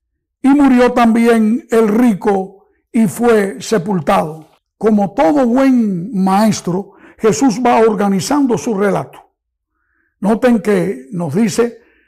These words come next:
cuando murió Lázaro, los ángeles lo llevaron no al seno de Dios, al paraíso, sino que lo llevaron al seno de Abraham.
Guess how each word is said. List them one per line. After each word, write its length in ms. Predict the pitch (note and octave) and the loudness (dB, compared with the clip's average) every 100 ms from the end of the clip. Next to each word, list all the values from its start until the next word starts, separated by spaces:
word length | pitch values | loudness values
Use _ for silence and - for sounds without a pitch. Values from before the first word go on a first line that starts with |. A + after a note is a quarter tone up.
| _ _ _ | _ _ _
cuando 540 | - G#3+ G#3 F#3+ F3 F#3 | -6 -2 0 -2 -2 -2
murió 520 | F3+ F3 E3+ G3+ D4 | -2 -2 0 2 2
Lázaro, 760 | C#4 A3 - F3 F#3 C#4 - _ _ _ - | 2 0 -2 -4 -4 -4 -8 _ _ _ -4
los 300 | A#3+ G#3 - | 0 0 0
ángeles 560 | B3 C4+ B3 B3 A#3+ - | 0 2 2 0 -2 -4
lo 200 | A3+ A3 | -2 0
llevaron 580 | G3 G3+ B3+ B3 B3 A#3+ - _ _ | 0 0 2 2 0 -4 -16 _ _
no 400 | G#3+ G#3+ C4+ D4+ | -2 2 2 2
al 160 | C#4 A3 | 2 -2
seno 440 | - C4+ C#4 C4 | -2 0 2 2
de 140 | A#3 A3 | 2 2
Dios, 840 | A3+ B3+ F3+ - - - - _ _ _ _ _ _ _ _ _ | 2 0 -2 -8 -14 -18 -20 _ _ _ _ _ _ _ _ _
al 220 | F3 E3+ | -6 -6
paraíso, 520 | D3+ D#3+ G3 C#4 - D#3 _ - - | -4 -4 -2 -2 -6 -18 _ -20 -18
sino 400 | - B3 C4+ C4 | -4 0 2 0
que 240 | C4+ A#3+ G#3+ | 0 2 2
lo 360 | G3+ G#3+ C4+ | 0 0 0
llevaron 720 | B3 B3+ A#3+ B3 A3 A#3 A3+ - _ - | 0 -2 0 0 2 0 -2 -10 _ -10
al 240 | - G#3+ F#3+ | -2 0 -2
seno 480 | - B3+ C#4 C4+ | -2 0 2 2
de 180 | A#3 A#3 | 2 2
Abraham. 1080 | G#3+ G3+ G3+ G3+ G#3 A#3 A#3+ F#3 D#3 C#3+ D3 | 2 2 0 0 0 0 0 -2 -6 -14 -20